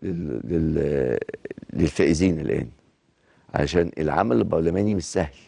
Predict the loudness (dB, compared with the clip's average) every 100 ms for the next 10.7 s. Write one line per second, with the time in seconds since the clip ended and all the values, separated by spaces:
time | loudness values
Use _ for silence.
0 | _ _ _ _ -20 -14 -6 -2 2 4
1 | 4 4 2 2 0 0 2 2 2 0
2 | -2 -4 -6 -18 _ _ _ _ -20 -20
3 | -20 -20 0 2 4 2 0 2 2 6
4 | 6 4 2 0 2 2 2 0 0 2
5 | 2 2 2 0 0 0 0 -2 -2 2
6 | 4 2 -2 2 4 4 2 2 2 2
7 | 0 -2 -8 -10 -2 4 6 4 2 -2
8 | 0 0 2 0 2 2 2 -2 -16 _
9 | _ _ -4 0 2 2 2 2 0 -2
10 | 0 2 2 2 4 6 6